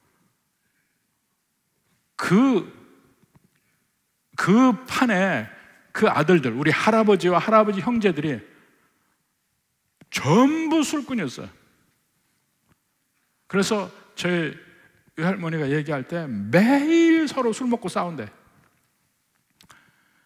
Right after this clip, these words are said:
근데 그 다음에, 그 다음 때, 우리 어머니 때, 그 우리 외삼촌들, 그들이 어떻게 됐을까요? 전부 다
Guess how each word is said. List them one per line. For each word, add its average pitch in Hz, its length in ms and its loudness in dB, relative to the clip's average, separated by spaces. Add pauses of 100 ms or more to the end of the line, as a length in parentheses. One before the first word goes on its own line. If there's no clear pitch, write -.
(1500)
근데 226 120 -2
그 - 200 2
다음에, 180 580 0 (760)
그 - 100 -8
다음 170 320 -4
때, 131 100 -6
우리 170 240 -2 (120)
어머니 185 520 0
때, 101 220 -8 (1700)
그 180 400 -2
우리 175 340 -2
외삼촌들, 160 840 -2 (640)
그들이 220 260 -4
어떻게 180 240 -4
됐을까요? 104 440 -8 (1000)
전부 269 440 -2
다 208 340 0